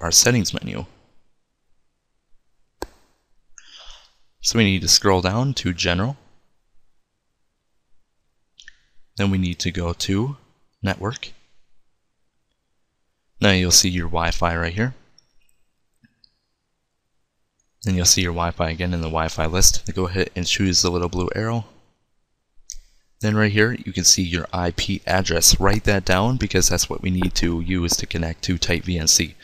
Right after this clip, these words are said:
So I am going to cancel out of this right now and show you what I mean. So go ahead and open up Tight V N C.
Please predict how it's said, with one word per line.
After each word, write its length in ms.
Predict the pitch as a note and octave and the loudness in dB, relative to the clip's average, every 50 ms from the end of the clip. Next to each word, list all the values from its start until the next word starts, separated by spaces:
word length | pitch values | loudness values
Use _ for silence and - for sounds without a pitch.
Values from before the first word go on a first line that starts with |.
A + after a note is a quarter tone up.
| - - - - - - - - _ | -20 -20 -20 -20 -20 -20 -20 -20 _
So 160 | - - - F2 | -4 -2 -2 0
I 140 | - G#2+ G#2+ | 0 0 0
am 140 | G#2+ G#2+ G2+ | 2 0 0
going 240 | F#2+ F#2+ F#2 F#2 - | 0 0 0 0 -2
to 240 | - - F#2+ F2 - | -2 -2 -2 -2 -2
cancel 420 | - - G#2 F#2+ F#2 - F2 E2+ - | -4 -2 -2 0 2 2 0 0 0
out 160 | F#2 F#2 F#2+ | -4 -2 -2
of 120 | F#2+ F2 F2 | -2 -2 0
this 200 | F2 F2 - - | 0 0 0 0
right 160 | E2+ D#2+ - | 0 -2 -2
now 180 | - F#2 G#2+ A#2+ | -2 -2 0 0
and 100 | A2 F#2 | 2 2
show 140 | - F2+ | 2 2
you 180 | F2 F2 E2+ E2+ | 2 0 -2 -2
what 120 | E2+ E2 | -2 -4
I 100 | E2 E2 | -4 -4
mean. 280 | E2 F2 F#2+ A2 A#2 G#2+ - _ _ _ _ _ _ _ _ _ _ _ - - - - - - _ _ _ _ _ _ | -2 -2 0 -2 -2 -4 -6 _ _ _ _ _ _ _ _ _ _ _ -14 -12 -12 -14 -20 -20 _ _ _ _ _ _
So 320 | - - - G#2+ G2 - - - - | -2 2 4 4 4 2 0 -6 -6
go 140 | A2+ A2+ G#2+ | -4 -4 -2
ahead 180 | A2 A2+ G#2+ | 0 0 0
and 160 | G2 G2 F#2+ | 0 0 0
open 220 | F2 F2 - F#2 F2+ | -2 -2 -2 -2 -2
up 100 | E2+ - | -2 -2
Tight 220 | - G2 F#2 - | -2 -2 -2 -2
V 160 | - F#2 F2+ | -2 -2 -2
N 80 | E2+ E2+ | 0 2
C. 300 | - - B2+ B2 B2 A#2 | 2 2 2 2 -2 -4